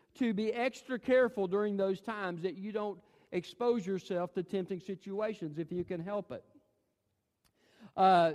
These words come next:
he speaks of the trials that they're going through, and during those trials, can I tell you what the devil will whisper in your ear? He'll whisper in your ear, "God's not being fair to you. God doesn't love you. He doesn't have your best interest at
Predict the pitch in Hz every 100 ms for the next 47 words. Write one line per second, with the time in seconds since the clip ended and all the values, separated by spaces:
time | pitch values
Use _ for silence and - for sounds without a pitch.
0 | - 214 240 - - 311 - 277 226 190
1 | 254 262 302 269 214 180 185 214 208 220
2 | 214 269 262 220 170 190 247 247 240 226
3 | - 240 202 156 147 - _ 262 240 233
4 | 285 277 254 208 175 190 220 214 180 170
5 | 190 185 - 185 175 170 156 131 143 151
6 | 170 175 _ _ _ _ _ _ - 254
7 | 254 262 - 240 233 226 214 196 202 180
8 | 151 233 214 151 156 143 143 139 135 -
9 | 147 127 120 113 120 143 185 _ _ _
10 | _ _ _ 151 220 254 196 180 160 147
11 | 147 147 147 131 143 151 190 - _ -
12 | 277 254 196 196 190 190 175 165 170 170
13 | 160 170 156 151